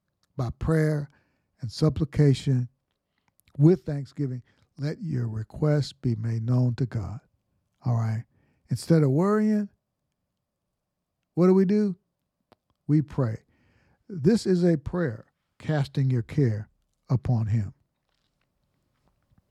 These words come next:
For he cares for you. How do I do that? Very simple. Lord, I give you all my cares. If you, if you have cares right now, let me agree with you in prayer.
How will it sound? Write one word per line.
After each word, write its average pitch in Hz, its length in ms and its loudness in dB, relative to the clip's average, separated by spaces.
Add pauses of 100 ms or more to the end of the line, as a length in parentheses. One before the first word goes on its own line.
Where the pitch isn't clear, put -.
(1700)
For 127 180 0
he 170 240 4
cares 123 360 2
for - 160 -6
you. 120 240 0 (300)
How 214 140 0
do 220 100 2
I 208 80 4
do 208 180 2
that? 131 220 2 (260)
Very 208 220 0
simple. - 460 -10 (960)
Lord, 180 360 4 (2250)
I 147 140 -2
give 156 260 2
you 143 160 6
all 147 160 4
my 165 120 0
cares. 120 400 -8 (480)
If 110 100 -8
you, 151 260 4
if 120 140 0
you 165 140 4
have 156 260 2
cares 156 320 4
right 120 220 -2
now, 110 320 -8 (760)
let 143 100 0
me 139 140 2
agree 127 280 2
with 120 220 -2
you 120 100 -2
in 107 120 -4
prayer. - 380 -14